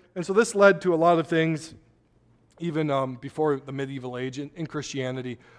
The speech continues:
of monasticism. What is that? That's the idea that, that monks and, and people would build a monastic retreat where they could leave the world.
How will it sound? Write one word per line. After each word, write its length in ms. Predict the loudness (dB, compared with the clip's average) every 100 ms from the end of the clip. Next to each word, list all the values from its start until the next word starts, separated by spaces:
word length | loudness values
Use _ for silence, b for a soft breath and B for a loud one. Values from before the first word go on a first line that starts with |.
| b
of 140 | -8
monasticism. 800 | -6 -4 -2 -4 -6 -12 -12 -8
What 120 | -6 -6
is 120 | -2
that? 240 | -2 0
That's 180 | -4 -2
the 140 | 0
idea 420 | 0 0 -2 0 0
that, 200 | -4 -6 _ b b
that 140 | -14 -10
monks 560 | -2 -2 -2 -10 -12 -10
and, 220 | -10 -10
and 220 | -12 -14 -8
people 260 | -8 -6
would 180 | -8 -8
build 300 | -6 -4 -4 -10 -12
a 80 | -8
monastic 600 | -6 -2 -2 -4 -12 -12
retreat 340 | -12 -6 -6
where 80 | -4
they 120 | -6
could 200 | -6 -10 b b _
leave 480 | -6 -2 0 -2 -2
the 80 | -4
world. 500 | 0 0 -2 -10